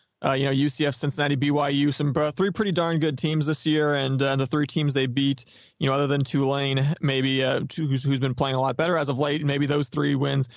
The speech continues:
haven't meant a whole lot. So I really felt like those last three games of the season were gonna really kind of determine how far this program had, had come, how well did they do against,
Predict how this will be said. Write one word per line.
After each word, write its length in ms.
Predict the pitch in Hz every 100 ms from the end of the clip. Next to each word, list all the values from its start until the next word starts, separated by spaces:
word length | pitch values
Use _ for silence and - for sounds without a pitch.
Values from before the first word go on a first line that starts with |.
| - -
haven't 180 | 180 160
meant 180 | 185 175
a 40 |
whole 180 | 151 147
lot. 260 | 151 151
So 80 | 160
I 20 |
really 180 | 170 185
felt 220 | - 185
like 100 | 175
those 160 | 151 143
last 280 | 156 160 -
three 120 | 156
games 240 | 151 151
of 60 | 143
the 80 | 127
season 340 | - 156 151
were 80 | 135
gonna 160 | 135 135
really 260 | 139 139
kind 220 | 139 139
of 140 | 135 127
determine 580 | 131 - 143 139 131 127 - - - -
how 200 | 147 147
far 200 | 143 139
this 140 | 131
program 380 | - 139 135 131
had, 140 | 123
had 220 | 127 135
come, 240 | 117 147 139
how 160 | 131
well 200 | 135 139
did 100 | 135
they 120 | 131 131
do 260 | 131 135
against, 580 | 131 135 131 127 - -